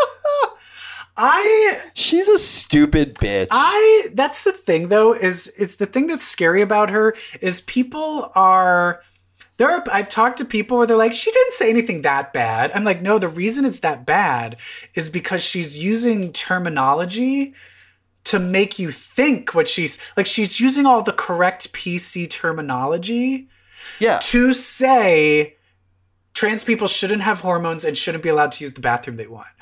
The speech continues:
Speaker 1: But she's saying it all the right P C way where you almost think she's on your <laughs> side.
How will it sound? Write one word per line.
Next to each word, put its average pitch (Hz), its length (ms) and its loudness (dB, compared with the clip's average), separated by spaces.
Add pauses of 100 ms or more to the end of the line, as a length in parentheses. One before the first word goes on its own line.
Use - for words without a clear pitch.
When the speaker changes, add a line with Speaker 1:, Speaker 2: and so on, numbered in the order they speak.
(240)
Speaker 1:
But 202 120 0
she's 185 340 -2
saying 254 300 2
it 226 80 2
all 190 300 4
the 208 100 -2
right 185 260 0
P - 160 -8
C 180 220 -6
way 160 200 2
where 180 140 -4
you 170 120 -6
almost 165 420 -2
think 165 180 -6
she's 147 260 -6
on 139 160 -4
your 135 100 -8
<laughs> - 180 -10
side. - 480 -12